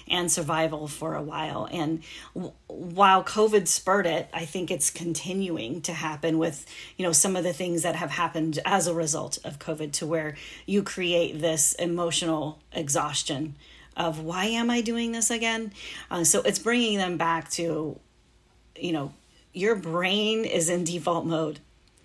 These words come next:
You know, and, and really kind of taking control of some of that, of how do you switch over to that, to that thriving? And that is a, um, it's practice. It takes quite a while to shift that over from,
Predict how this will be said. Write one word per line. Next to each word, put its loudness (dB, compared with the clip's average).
You -2
know, 4
and, 2
and 0
really 6
kind 4
of 2
taking 0
control 2
of 2
some 2
of -4
that, 0
of -4
how 0
do 0
you 0
switch 2
over 0
to 2
that, -2
to -4
that -2
thriving? -2
And -4
that 2
is 0
a, 2
um, -4
it's -2
practice. -2
It -2
takes 0
quite -2
a 0
while 0
to -2
shift -2
that -2
over 0
from, -4